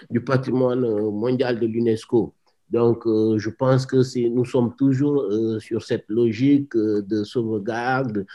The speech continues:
et de valorisation du patrimoine immatériel.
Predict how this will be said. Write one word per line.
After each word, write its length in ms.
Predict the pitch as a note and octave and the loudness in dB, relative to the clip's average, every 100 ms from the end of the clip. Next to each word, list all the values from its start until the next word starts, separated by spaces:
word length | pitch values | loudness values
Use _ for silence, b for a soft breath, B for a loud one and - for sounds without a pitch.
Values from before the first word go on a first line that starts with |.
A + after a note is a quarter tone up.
| B | B
et 120 | A#2 | 4
de 80 | C3 | 4
valorisation 880 | A2+ B2+ C3+ B2+ A#2 A#2 A#2 - B2 | 4 2 0 0 2 0 0 -2 -2
du 120 | A2 | -2
patrimoine 600 | - G#2 - G#2 A2 A2 | -2 -4 -4 -2 0 0
immatériel. 760 | G2+ A2+ A2+ A#2+ B2 B2+ A2+ | -2 -4 -4 -2 2 2 2